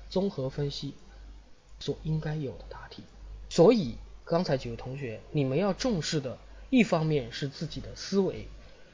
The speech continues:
更多的反而是自己答题语言的组织功力。比如说刚才几位同学，除了薄荷，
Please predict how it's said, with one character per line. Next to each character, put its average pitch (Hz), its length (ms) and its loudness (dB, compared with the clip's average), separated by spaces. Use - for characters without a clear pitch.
更 208 240 6
多 185 240 2
的 151 280 0
反 123 400 0
而 127 200 -2
是 - 300 -6
自 262 240 0
己 - 280 -8
答 135 220 -8
题 - 260 -6
语 147 360 4
言 117 220 -4
的 175 140 -4
组 127 300 -6
织 - 160 -12
功 123 260 -10
力。 127 100 -12
比 220 80 12
如 277 80 12
说 294 180 8
刚 294 180 8
才 285 120 10
几 208 100 8
位 175 80 10
同 175 160 4
学， 139 240 4
除 233 180 8
了 277 100 12
薄 180 340 10
荷， - 200 -6